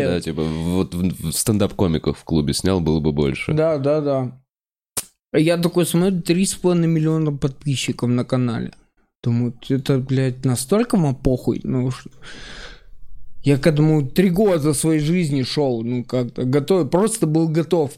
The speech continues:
Speaker 2: когда выпадет случай, а я хуя как и
Speaker 1: Да.
Speaker 2: готов. Вот, и я, знаешь, вот по поводу просить, переступил через себя. Я такой, "Блядь, ну попрошу пацанов, у кого там, знаешь, там напишу Незлобу,
Speaker 1: Да.
Speaker 2: напишу там Романову, Диме,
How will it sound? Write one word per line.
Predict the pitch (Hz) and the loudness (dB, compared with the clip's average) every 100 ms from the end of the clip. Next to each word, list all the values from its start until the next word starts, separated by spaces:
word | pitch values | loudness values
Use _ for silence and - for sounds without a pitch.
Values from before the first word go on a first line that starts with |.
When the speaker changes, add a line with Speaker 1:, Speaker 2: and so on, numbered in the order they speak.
| - | -2
Speaker 2:
когда | 139 139 139 | 0 2 0
выпадет | 143 170 156 147 131 131 | 2 0 0 0 0 -2
случай, | 156 190 247 - | 0 2 0 0
а | 127 127 | 0 0
я | 139 | 0
хуя | 131 180 254 | 0 0 2
как | 220 151 156 | 0 -2 0
и | |
Speaker 1:
Да. | 120 147 | 2 0
Speaker 2:
готов. | 151 143 117 - - - - 220 - - _ _ _ - | 0 -2 -2 -8 -20 -14 -8 -8 -8 -14 _ _ _ 0
Вот, | 147 160 147 143 | 2 4 2 0
и | 160 | 0
я, | 160 233 285 240 | 2 2 2 0
знаешь, | 135 156 165 214 185 | -2 0 0 0 0
вот | 156 143 _ _ _ _ - | -2 -4 _ _ _ _ 0
по | 160 | 0
поводу | 151 170 156 147 | 4 2 2 0
просить, | - 170 156 - 226 220 - | 0 0 0 0 0 0 -2
переступил | 156 156 - 165 - 175 | 0 0 0 -4 0 0
через | 135 147 139 127 | 2 0 0 0
себя. | - 143 156 208 262 254 - - _ _ - | -2 0 0 0 -2 -6 -20 -20 _ _ -2
Я | 139 | -2
такой, | 135 139 | 0 0
"Блядь, | 156 185 139 | 2 2 0
ну | 143 | 0
попрошу | 151 165 190 170 254 | 0 0 -2 0 -2
пацанов, | 233 208 226 220 226 170 151 | 0 0 2 2 2 2 -2
у | |
кого | 143 175 170 160 | 0 2 2 2
там, | 160 143 135 | 2 2 2
знаешь, | 151 180 170 | 2 0 -2
там | 139 135 | -2 0
напишу | 135 135 - 220 | 0 -4 -2 0
Незлобу, | 180 156 170 165 147 143 131 143 | 2 2 2 2 2 0 2 2
Speaker 1:
Да. | 143 | 2
Speaker 2:
напишу | 156 156 - 208 | 0 0 0 0
там | 175 151 151 | 2 0 2
Романову, | 156 160 160 160 156 151 139 135 | 2 2 2 2 0 0 0 0
Диме, | 147 135 139 135 127 | 0 0 0 0 -4